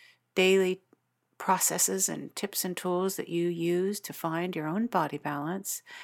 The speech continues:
These very pure essential oils are very unique and able to bring this emotional balance where other less pure oils are not. Again, this can be diffused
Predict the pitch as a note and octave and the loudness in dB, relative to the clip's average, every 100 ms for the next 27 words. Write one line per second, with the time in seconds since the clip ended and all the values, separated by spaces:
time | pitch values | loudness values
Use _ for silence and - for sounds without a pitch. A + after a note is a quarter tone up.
0 | - - F#3+ E3+ F#3+ G3 G3 G#3+ G3+ G#3+ | -8 -2 -2 4 4 4 4 4 6 4
1 | G#3 G3 F#3 F#3 F3 F3 F3 G3 G3 E3+ | 2 0 0 0 2 2 2 2 0 -2
2 | E3+ F3+ F3+ F3 E3+ F3 F#3 G#3+ - - | 0 0 0 0 0 0 0 -2 -8 -18
3 | _ _ - - - E3+ E3 E3 F3 - | _ _ -20 -20 -6 -2 0 -2 -4 -4
4 | E3 F3+ E3+ E3 E3 E3 D3+ D3+ D3+ A#2+ | -6 -2 -2 0 -2 -4 -6 -6 -4 -4
5 | C#3 D#3+ E3+ F3+ E3+ E3+ D#3 D3+ D#3+ E3 | -4 -2 0 -2 -4 -4 -2 -2 -2 -4
6 | - - _ _ - _ _ _ _ _ | -6 -6 _ _ -20 _ _ _ _ _
7 | G3 F#3+ G#3 G#3 G3 F#3 - _ _ _ | 4 6 8 6 4 2 -4 _ _ _
8 | _ _ _ _ _ _ _ G3+ G3+ G#3 | _ _ _ _ _ _ _ 2 4 6
9 | - - - F#3 F#3 F3 E3 E3+ F3+ F#3+ | 4 2 0 0 2 0 2 -2 -2 -2
10 | G3 D#3 F#3 - - _ _ _ _ _ | 0 0 -2 -4 -12 _ _ _ _ _
11 | _ _ _ _ _ _ _ _ _ _ | _ _ _ _ _ _ _ _ _ _
12 | _ _ _ _ _ _ G3 F3+ F#3 F3 | _ _ _ _ _ _ -2 2 2 2
13 | A3 A#3+ E3 D#3 - D#3+ D#3+ D#3 D#3 - | 0 -2 -2 -2 -2 -4 -4 -4 -6 -8
14 | - A#3 C#4 C#4 C4+ B3+ - | 0 4 4 4 4 2 -2